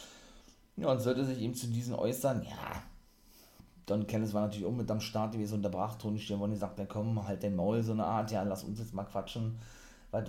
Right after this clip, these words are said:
was will denn der kleine Junge uns erzählen“, sozusagen, ja, der nicht mal ansatzweise in der Lage ist, einen Kenny Omega zu besiegen oder ein großer Star zu werden, wie auch immer. Der kam dann natürlich nach draußen, Jungle Boy, ja,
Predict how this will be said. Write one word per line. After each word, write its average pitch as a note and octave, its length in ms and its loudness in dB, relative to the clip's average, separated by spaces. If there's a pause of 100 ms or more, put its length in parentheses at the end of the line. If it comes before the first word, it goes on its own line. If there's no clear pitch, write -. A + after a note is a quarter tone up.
was A#2 220 2
will A2+ 120 4
denn A#2 160 6
der A2+ 160 4
kleine A2+ 260 2
Junge A2 240 4
uns A#2 240 2
erzählen“, A#2 480 2
sozusagen, A2 720 2
ja, G#2+ 160 4
der A2+ 120 4
nicht A2 160 0
mal G#2 100 4
ansatzweise A2 680 2
in G#2 80 2
der G#2+ 120 2
Lage G2 300 2
ist, A2 220 -2
einen G#2 120 0
Kenny G#2+ 200 0
Omega G#2 360 2
zu G#2+ 100 -4
besiegen G#2 340 2
oder G#2 120 6
ein G2+ 80 4
großer G2+ 260 0
Star G2 320 -2
zu G#2+ 140 -6
werden, G2+ 200 2
wie G#2 100 2
auch G2 100 0
immer. A2 160 4
Der G2+ 100 4
kam A2 220 2
dann A2+ 100 2
natürlich A2 300 2
nach G2+ 260 0
draußen, A2 320 2
Jungle A2+ 220 4
Boy, A2+ 220 4
ja, G#2+ 320 2